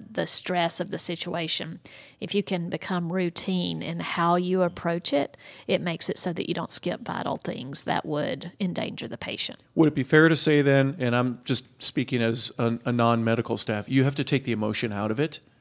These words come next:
Speaker 2: right? And just
Speaker 1: Um,
Speaker 2: say, "There's, there's a checklist, or at least my routine, that I need to go through, and once I do that, then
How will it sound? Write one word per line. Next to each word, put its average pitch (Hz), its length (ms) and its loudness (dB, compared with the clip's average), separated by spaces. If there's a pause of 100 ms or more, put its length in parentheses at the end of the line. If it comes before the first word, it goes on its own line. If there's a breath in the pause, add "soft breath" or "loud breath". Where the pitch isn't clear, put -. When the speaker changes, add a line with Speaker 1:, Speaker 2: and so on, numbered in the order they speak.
(500 loud breath)
Speaker 2:
right? 131 200 6
And 277 260 6
just 143 180 4
Speaker 1:
Um, 143 60 8
Speaker 2:
say, 131 40 8
"There's, 135 440 6
there's 143 280 4
a 175 40 6
checklist, 151 540 6
or 127 120 6
at 120 100 2
least 135 220 4
my 127 140 4
routine, 131 680 4 (340 loud breath)
that 123 160 6
I 127 160 8
need 135 180 6
to 131 80 4
go 131 200 8
through, 117 320 4
and 113 100 4
once 123 220 4
I 127 80 4
do 117 220 4
that, 117 360 2
then 110 360 -2